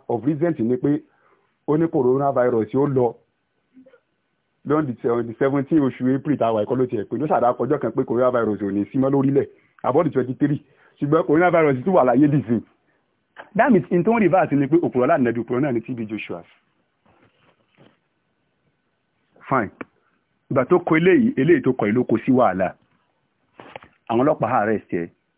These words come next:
Now, arrest tí wọ́n arrest ẹ̀ yìí, ká má ọkọ̀ gbàgbé,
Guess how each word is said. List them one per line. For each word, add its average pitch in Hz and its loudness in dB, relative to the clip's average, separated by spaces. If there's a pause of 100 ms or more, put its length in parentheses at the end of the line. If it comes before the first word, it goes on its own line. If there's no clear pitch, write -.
(440)
Now, 123 -2 (720)
arrest 180 2
tí 160 -2
wọ́n 196 2
arrest 151 0
ẹ̀ 110 0
yìí, 95 -8 (3250)
ká - 4
má 156 4 (100)
ọkọ̀ - 0
gbàgbé, 123 2